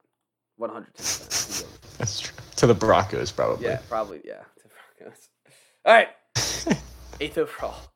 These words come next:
Speaker 1: Davis Mills.
Speaker 2: Yep.
Speaker 1: We're excited for Thursday. I'm pumped. That's, I'm,
Speaker 2: Mm-hmm.
Speaker 1: I, now that we talked about it, I'm, I, no matter, even if this game is a bloodbath,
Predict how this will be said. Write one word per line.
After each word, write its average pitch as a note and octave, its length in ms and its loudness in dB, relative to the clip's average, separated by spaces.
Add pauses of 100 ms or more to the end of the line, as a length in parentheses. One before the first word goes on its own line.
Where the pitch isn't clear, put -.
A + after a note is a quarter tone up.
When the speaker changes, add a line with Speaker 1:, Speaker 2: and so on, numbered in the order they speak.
(300)
Speaker 1:
Davis B2+ 280 -6
Mills. A#2 280 -14 (720)
Speaker 2:
Yep. - 100 -4 (460)
Speaker 1:
We're E3+ 100 4
excited E3+ 360 4
for C3 80 -10
Thursday. B2 520 0 (880)
I'm C3+ 160 -6
pumped. G#2+ 420 -12 (640)
That's, G3 260 6
I'm, G3 220 8
Speaker 2:
Mm-hmm. C3 80 0
Speaker 1:
I, C#3+ 160 -8
now E3 200 4
that F#3+ 100 0
we D#3 100 -4
talked C#3 280 -2
about C#3+ 180 0
it, B2+ 100 -8
I'm, B2+ 320 -10
I, A2+ 180 -4
no D3 120 -2
matter, F#3 180 6
even G3 260 0
if F3 80 -8
this - 100 -20
game C3+ 180 -6
is A2 60 -16
a G#2+ 40 -20
bloodbath, E2+ 500 -8